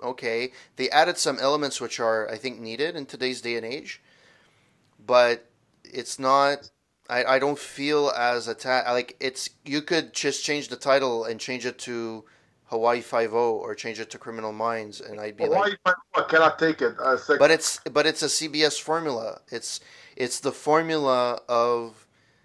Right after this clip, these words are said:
Speaker 1: C B S has, and they've done this for years, even N B C to a point. Um, you have a formula.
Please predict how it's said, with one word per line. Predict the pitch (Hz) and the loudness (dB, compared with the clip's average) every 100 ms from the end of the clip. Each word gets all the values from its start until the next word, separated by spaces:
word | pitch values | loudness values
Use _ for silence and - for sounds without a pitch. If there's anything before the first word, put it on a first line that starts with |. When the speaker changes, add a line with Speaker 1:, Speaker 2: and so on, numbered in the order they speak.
| _ _ | _ _
Speaker 1:
C | - - 170 | -8 -4 -4
B | 175 170 | -2 2
S | 147 156 - - | 4 4 0 -6
has, | 123 123 123 123 123 117 _ _ _ _ - | -2 0 0 -2 -6 -12 _ _ _ _ -6
and | 131 127 131 | -4 -4 -4
they've | 127 | 0
done | 160 175 | 2 2
this | 170 | 0
for | - 127 | -4 -6
years, | 113 113 104 | -6 -6 -6
even | 143 160 147 - _ _ - | -6 -6 -8 -14 _ _ -4
N | 131 | -2
B | 123 123 | -2 -4
C | - 120 | -4 -6
to | - 107 | -6 -8
a | |
point. | - 104 104 - _ _ _ _ _ _ _ _ _ | -8 -10 -12 -16 _ _ _ _ _ _ _ _ _
Um, | 110 107 107 104 101 - | 0 4 4 0 -6 -14
you | 120 123 | -8 4
have | 143 151 | 6 6
a | 135 | 4
formula. | - 123 139 165 196 226 | -2 -2 -2 -4 -6 -8